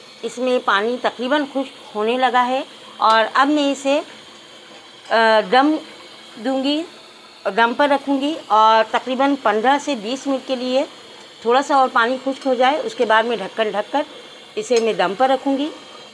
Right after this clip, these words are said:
और इंशाल्लाह, इंशाल्लाह आपको dish out करते हुए अब मिलती हूँ। लेकिन दम देने के लिए मैं नीचे पहले इसके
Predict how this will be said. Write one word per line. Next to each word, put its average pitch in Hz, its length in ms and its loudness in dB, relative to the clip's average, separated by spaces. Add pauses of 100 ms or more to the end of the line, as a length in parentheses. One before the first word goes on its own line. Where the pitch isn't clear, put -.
(1000)
और 202 280 4
इंशाल्लाह, 262 480 2
इंशाल्लाह 254 440 2
आपको 240 320 2 (200)
dish 220 180 -6
out 226 200 2
करते 233 320 0
हुए 233 140 2
अब 226 120 2
मिलती 185 360 -6
हूँ। 269 160 -4 (320)
लेकिन 240 300 0
दम 277 240 2 (240)
देने 277 240 2
के 294 140 -4
लिए 285 220 -2
मैं 277 160 -2
नीचे 220 300 -4
पहले 247 300 0
इसके 262 280 -4